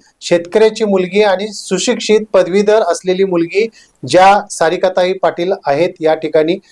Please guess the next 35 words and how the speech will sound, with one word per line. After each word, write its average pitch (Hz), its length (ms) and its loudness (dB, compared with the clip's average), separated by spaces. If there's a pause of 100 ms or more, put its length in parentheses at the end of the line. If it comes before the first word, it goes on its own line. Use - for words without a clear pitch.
(300)
त्यांनी 180 260 2
राशिवडे 196 400 2
पंचायत 196 400 2
मतदारसंघातून 175 800 0
उमेदवारी 170 500 2
आपली 170 400 -2 (500)
निश्चित 165 400 -2
केलेली 202 380 2
आहे 196 260 4
आणि 190 220 0 (140)
त्या 185 160 4
संदर्भातला 196 800 0 (380)
जो 196 180 2
काही 196 180 2
पक्षाकडून 190 760 -2
जे 175 100 -4
काही 190 160 4
उमेदवारी 180 440 2
घ्यायची 196 440 0
आहे 175 180 2
त्या 170 200 2
संदर्भात 175 540 0
त्यांचे 170 260 -6
पती, 185 500 -4 (380)
ते 180 120 2
त्यांचे 170 320 -2
कार्यकर्ते 170 680 0 (280)
आटोकाट 185 440 2 (100)
प्रयत्न 190 340 0
करत 175 260 0
आहेत 190 220 2
आणि 175 120 -2
त्यांना 180 300 0
विश्वास 196 480 2
आहे 147 240 2